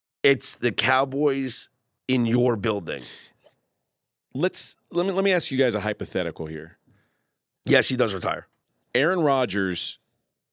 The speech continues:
Speaker 2: when it's all said and done, his numbers will have him in the conversation for the Mount Rushmore
Speaker 1: Mm-hmm.
Speaker 2: of quarterbacks.
Speaker 1: Mm-hmm.
Speaker 2: If Aaron Rodgers leaves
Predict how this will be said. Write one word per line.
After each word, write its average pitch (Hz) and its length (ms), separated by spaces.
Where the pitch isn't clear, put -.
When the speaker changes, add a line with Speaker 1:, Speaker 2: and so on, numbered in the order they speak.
Speaker 2:
when 113 400
it's 104 360
all 117 280
said 127 300
and 113 200
done, 92 340
his 110 360
numbers 107 840
will 107 200
have 107 280
him 110 160
in 104 80
the 101 80
conversation 92 880
for 82 580
the 104 160
Mount 95 300
Rushmore 90 560
Speaker 1:
Mm-hmm. 104 140
Speaker 2:
of 110 40
quarterbacks. 76 420
Speaker 1:
Mm-hmm. 98 320
Speaker 2:
If 147 200
Aaron 185 380
Rodgers 139 640
leaves 151 640